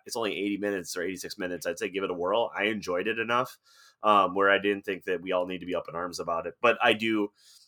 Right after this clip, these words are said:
I'd like, as I talk through it, I am understanding why people would have been. But I do think that Scarlett Johansson, like, you compare, like,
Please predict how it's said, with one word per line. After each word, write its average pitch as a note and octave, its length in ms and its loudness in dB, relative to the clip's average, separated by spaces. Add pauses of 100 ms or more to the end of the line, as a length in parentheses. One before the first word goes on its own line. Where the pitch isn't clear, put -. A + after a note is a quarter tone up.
(160)
I'd G#2+ 160 2
like, G2+ 220 4
as G#2+ 160 4
I G#2 80 4
talk G#2 300 4
through A2 220 4
it, F#2+ 180 0
I G2+ 60 4
am G#2+ 120 4
understanding G2 500 0
why F2+ 180 0
people G#2 320 -6
would F#2 120 2
have D#2 80 -4
been. E2+ 300 -6
But G2 140 2
I G#2 180 4
do G#2+ 200 -6
think G2+ 180 -2
that F2+ 100 -4
Scarlett F#2 320 -2
Johansson, F2+ 460 -4
like, E2+ 200 -6 (360)
you G2+ 100 -10
compare, G#2+ 400 2
like, G2 220 2